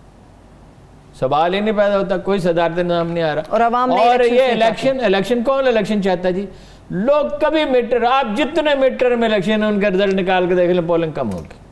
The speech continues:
Speaker 1: और शायद है कभी ज़्यादा हुई हो, कोई exceptional situation में।
Speaker 2: ठीक है।
Speaker 1: जो अवामी दानिश होती है ना, उसमें बुनियादी चीज़ क्या होती है? लोग इस्तेहकाम चाहते हैं,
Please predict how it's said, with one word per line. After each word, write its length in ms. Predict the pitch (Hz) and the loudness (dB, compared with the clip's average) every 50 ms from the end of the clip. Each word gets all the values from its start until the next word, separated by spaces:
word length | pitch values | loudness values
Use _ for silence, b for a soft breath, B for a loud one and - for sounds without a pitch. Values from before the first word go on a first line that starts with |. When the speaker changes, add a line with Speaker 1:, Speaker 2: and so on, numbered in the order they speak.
| - - - - - - - - - - - | -20 -20 -20 -20 -20 -20 -20 -20 -20 -6 -2
Speaker 1:
और 60 | 240 254 | -2 -2
शायद 420 | - - - 294 269 247 185 143 | -2 0 0 0 2 2 2 0
है 140 | 131 123 117 | 0 0 0
कभी 300 | 101 123 110 110 110 98 | -2 -2 -2 -2 -4 -4
ज़्यादा 300 | 82 107 120 127 127 127 | -2 -2 0 0 2 2
हुई 220 | 123 120 113 117 113 | 2 2 2 0 0
हो, 220 | 104 101 117 - B B B B B B B B - - | 0 -2 -4 -6 B B B B B B B B -10 -6
कोई 140 | 139 147 160 151 135 127 - - 110 | -2 0 0 0 -2 -4 -6 -8 -6
exceptional 600 | - - 123 - - 165 139 139 151 156 156 143 | -4 -4 -6 -4 -4 -6 -6 -4 -6 -6 -6 -6
situation 560 | - - 127 117 110 - 120 110 101 - 123 | -8 -8 -8 -8 -4 -4 -4 -4 -4 -6 -8
में। 100 | 110 107 | -6 -2
Speaker 2:
ठीक 240 | - 226 202 - - | -2 -2 -2 -2 -4
है। 320 | 180 156 - - - - - - - - - - | -6 -6 -8 -14 -20 -20 -20 -20 -20 -20 -14 -12
Speaker 1:
जो 200 | 131 131 165 247 | -8 -4 -2 0
अवामी 560 | 302 - 214 190 196 202 226 247 294 320 311 | 0 2 2 0 0 0 0 0 0 -2 0
दानिश 440 | 254 233 208 214 220 247 247 190 214 | 0 0 0 2 2 0 0 0 0
होती 360 | 202 190 170 185 190 196 185 | 0 0 0 -2 -2 0 0
है 200 | 180 180 190 220 262 | 0 0 0 0 -2
ना, 60 | 302 | 0
उसमें 460 | 302 277 247 220 - 277 302 302 226 | 0 0 0 0 -2 -4 -4 -2 0
बुनियादी 560 | 196 220 226 226 233 240 247 269 - 339 339 | 0 0 2 2 2 2 2 2 2 2 0
चीज़ 360 | 302 277 294 269 240 202 196 - | 2 0 0 0 0 0 0 0
क्या 180 | 220 208 160 | 0 2 2
होती 340 | 139 123 95 - 117 107 95 | 2 0 0 -2 -4 -4 -4
है? 200 | 95 90 95 113 | -4 -6 -6 -6
लोग 420 | 156 196 269 302 311 302 285 - | -2 2 4 4 4 4 4 2
इस्तेहकाम 760 | 262 247 - - - 240 226 220 - 254 269 277 277 254 220 | 0 -2 -2 -2 -2 -2 -2 0 0 0 2 2 0 0 -2
चाहते 420 | 175 - 160 135 107 - - - 95 | -2 0 -2 -2 -2 -4 -8 -8 -10
हैं, 180 | 80 80 80 | -8 -12 -16